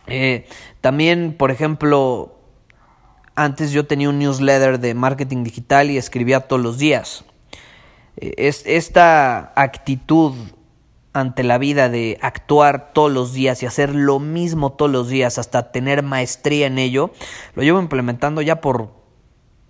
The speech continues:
casi siete, ocho años, más o menos. Y antes, por ejemplo, yo tenía un newsletter sobre marketing digital, estamos hablando hace cinco años,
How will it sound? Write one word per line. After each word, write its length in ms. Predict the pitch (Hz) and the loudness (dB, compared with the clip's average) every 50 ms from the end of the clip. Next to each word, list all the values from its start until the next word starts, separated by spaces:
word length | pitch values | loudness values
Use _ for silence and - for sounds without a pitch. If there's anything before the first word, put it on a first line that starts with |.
| - - - _ _ - | -20 -20 -20 _ _ -4
casi 260 | 156 160 147 - - | -4 -4 -4 -4 -4
siete, 400 | - 147 151 - - 117 82 71 | -2 -2 -2 -4 -6 -8 -8 -6
ocho 340 | 87 131 147 - - 131 123 | -6 -6 -6 -6 -4 -4 -2
años, 460 | 139 175 180 139 110 - - - - - | -2 -2 -4 -6 -8 -10 -12 -18 -14 -10
más 180 | 139 135 139 - | -8 -6 -4 -4
o 60 | 143 | -4
menos. 440 | 139 151 160 151 123 - - - _ _ _ _ - - - - - - - - - _ - | -2 -2 -4 -4 -8 -12 -16 -20 _ _ _ _ -20 -20 -20 -20 -20 -20 -20 -20 -20 _ -4
Y 120 | - 151 | 0 2
antes, 200 | 160 165 160 - | 2 0 0 -2
por 160 | - - 135 | -2 0 0
ejemplo, 220 | 131 147 147 143 151 | 0 0 0 0 0
yo 80 | 151 | 0
tenía 220 | 151 156 151 151 151 | 0 -2 -2 0 0
un 80 | 151 | 0
newsletter 560 | 151 151 147 139 135 139 147 147 143 143 143 | 0 0 0 0 2 2 4 4 4 4 2
sobre 260 | 139 - 135 120 120 120 | 2 -2 -2 -2 0 0
marketing 460 | 123 135 135 139 139 131 - 123 120 | 0 -2 -2 -4 -6 -8 -6 -8 -8
digital, 340 | 110 - - - 165 165 139 | -8 -4 0 2 2 2 2
estamos 280 | 120 - 135 135 127 | 0 -4 -6 -4 -2
hablando 320 | 127 123 127 135 131 131 135 | -2 -2 -2 -2 -2 -2 -2
hace 140 | 123 - | -2 -4
cinco 360 | - - 131 127 127 123 147 143 | -6 -6 -4 -4 -2 2 2 2
años, 420 | 135 127 120 117 120 - - - | 2 2 -2 -8 -10 -12 -14 -18